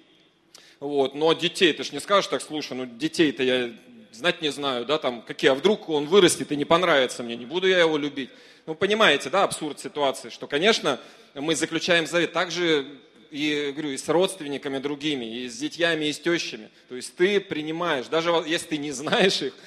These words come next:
но ты, а, в-, заключая завет, а, обязуешься любить их. Понимаете? И давайте, не вдаваясь в философию какую-то, о любви, что такое любовь. Об этом,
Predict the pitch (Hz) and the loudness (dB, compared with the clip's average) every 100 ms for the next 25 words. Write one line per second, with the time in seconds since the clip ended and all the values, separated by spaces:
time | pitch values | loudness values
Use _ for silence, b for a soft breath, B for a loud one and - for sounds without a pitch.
0 | B 143 - 175 160 B B B 147 139 | B -12 -2 -2 -2 B B B -6 -2
1 | 135 131 113 143 139 156 165 185 160 131 | 0 -2 -6 -8 -4 -2 0 4 4 4
2 | 151 190 220 - - - _ - _ - | 4 6 4 2 -20 -20 _ -20 _ -12
3 | 143 139 135 127 147 160 214 175 - 156 | -4 0 2 2 -2 0 0 2 4 6
4 | 165 185 - 117 - - b b b - | 6 4 0 -4 -8 -20 b b b 0
5 | 135 180 202 185 120 - B B B B | 4 6 4 0 -6 -10 B B B B
6 | 143 160 160 160 143 165 214 156 151 135 | 4 8 10 10 8 6 2 0 -4 -4
7 | 160 170 185 - - 156 156 - 165 127 | -2 2 2 2 -2 -2 -2 0 -2 -2
8 | 113 110 - _ _ _ _ _ - 139 | -4 -16 -20 _ _ _ _ _ -16 -4
9 | 151 131 123 110 131 147 151 139 147 170 | 0 0 -2 -6 -2 0 0 -4 -6 -4
10 | 123 - 170 180 - 175 165 143 156 143 | -4 -2 0 0 -2 0 0 0 0 -2
11 | 127 131 156 156 139 | 0 0 0 -2 -8